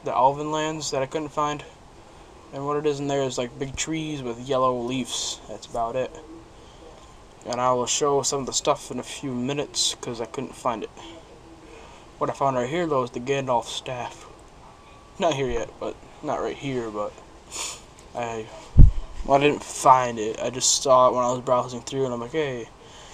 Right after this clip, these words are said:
kinda cool, maybe I should show you guys." But years, years. So I showed you guys the Gandalf staff right meow. So you gotta go down to the ground.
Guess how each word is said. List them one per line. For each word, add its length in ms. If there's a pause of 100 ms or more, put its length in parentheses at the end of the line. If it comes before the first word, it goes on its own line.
(180)
kinda 260
cool, 320
maybe 220
I 40
should 140
show 160
you 180
guys." 640
But 220
years, 720 (480)
years. 800 (880)
So 180
I 60
showed 400
you 180
guys 400
the 160 (600)
Gandalf 440
staff 460
right 180 (100)
meow. 580 (1400)
So 80
you 60
gotta 120
go 80
down 160
to 60
the 60
ground. 400